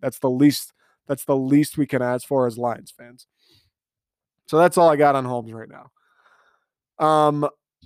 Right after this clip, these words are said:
I'm gonna take a quick break. I got my coffee here. I said it's Monday morning. If you don't think I'm drinking coffee on a Monday morning, you haven't been fucking paying attention, guys. Come on now.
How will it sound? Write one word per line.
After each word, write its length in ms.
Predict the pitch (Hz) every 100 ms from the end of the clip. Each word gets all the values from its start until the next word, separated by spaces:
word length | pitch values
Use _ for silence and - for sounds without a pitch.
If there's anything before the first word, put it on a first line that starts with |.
| _ _ _ _ _ _ _ _ _ _ _ _ _ _ _ _ _ _ _ -
I'm 140 | 156
gonna 180 | 175 165
take 160 | 180
a 80 | 151
quick 260 | 127 160 139
break. 380 | 131 135 147 147
I 60 |
got 180 | 139 147
my 100 | 131
coffee 360 | - 135 139 127
here. 100 | 131
I 20 |
said 220 | - 135
it's 100 | 117
Monday 300 | 131 127 123
morning. 340 | 120 123 131
If 160 | 123 120
you 80 | 139
don't 160 | 143
think 180 | 139 143
I'm 120 | 127
drinking 340 | 120 131 127 123
coffee 340 | 127 120 120
on 120 | 131
a 60 | 123
Monday 300 | 120 123 123
morning, 640 | 117 117 120 127 127 135 _ _
you 180 | 131 135
haven't 220 | 139 135
been 140 | 127
fucking 380 | 117 - 131 127
paying 260 | 117 131 131
attention, 640 | 117 143 147 139 117 107
guys. 480 | 127 127 120 131 135
Come 200 | - 156
on 240 | 202 214 139
now. 340 | 127 143 170